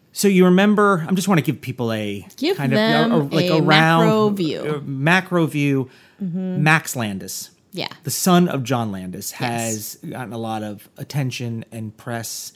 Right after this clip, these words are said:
Speaker 2: Yes, he
Speaker 1: and
Speaker 2: has.
Speaker 1: not in a
Speaker 2: For
Speaker 1: good
Speaker 2: being
Speaker 1: way.
Speaker 2: a great guy. Gave
Speaker 1: No.
Speaker 2: a lot of money to charity.
Speaker 1: Mm-mm, no,
Speaker 2: Oh.
Speaker 1: opposite.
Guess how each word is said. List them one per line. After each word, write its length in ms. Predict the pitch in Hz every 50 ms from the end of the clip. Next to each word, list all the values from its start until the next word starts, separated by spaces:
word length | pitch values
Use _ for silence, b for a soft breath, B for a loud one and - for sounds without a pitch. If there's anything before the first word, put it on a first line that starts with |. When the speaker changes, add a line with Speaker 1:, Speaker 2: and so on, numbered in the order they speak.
| - -
Speaker 2:
Yes, 260 | - - 151 - -
he 80 | 190
Speaker 1:
and 100 | 190 156
Speaker 2:
has. 60 | 151 156
Speaker 1:
not 280 | 170 170 165 - -
in 80 | 175 165
a 40 | 160
Speaker 2:
For 60 | 135
Speaker 1:
good 80 | 147 135
Speaker 2:
being 100 | 202 196
Speaker 1:
way. 180 | - 110 - -
Speaker 2:
a 80 | - 180
great 300 | - - 165 175 180 -
guy. 460 | 156 147 135 135 143 123 131 170 160 _ _ _ _ _ _ _ _ - -
Gave 160 | - 156 156
Speaker 1:
No. 100 | 165 196
Speaker 2:
a 20 |
lot 180 | 247 269 196 240
of 60 | 233
money 160 | 220 214 214 214
to 100 | 220 220
charity. 540 | - - 180 170 170 165 160 160 160 156
Speaker 1:
Mm-mm, 300 | 170 226 247 254 269 254 202
no, 200 | 185 196 214 190
Speaker 2:
Oh. 40 | 147
Speaker 1:
opposite. 580 | 135 160 180 185 180 175 160 147 131 110 -